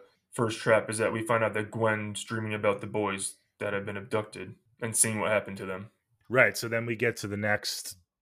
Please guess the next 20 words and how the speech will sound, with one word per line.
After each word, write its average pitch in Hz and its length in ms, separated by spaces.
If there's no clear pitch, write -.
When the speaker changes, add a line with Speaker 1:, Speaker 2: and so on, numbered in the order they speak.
Speaker 2:
<sighs> - 460
I 98 140
don't 92 140
know, 82 220
they 92 140
don't 90 260
tell 90 200
you, 85 200
but 82 240
a 117 60
little 107 160
bit 98 140
later, 95 440
um, 87 400
I 92 80
think 127 160
it's - 140
the 101 80
next 90 260
day, 87 260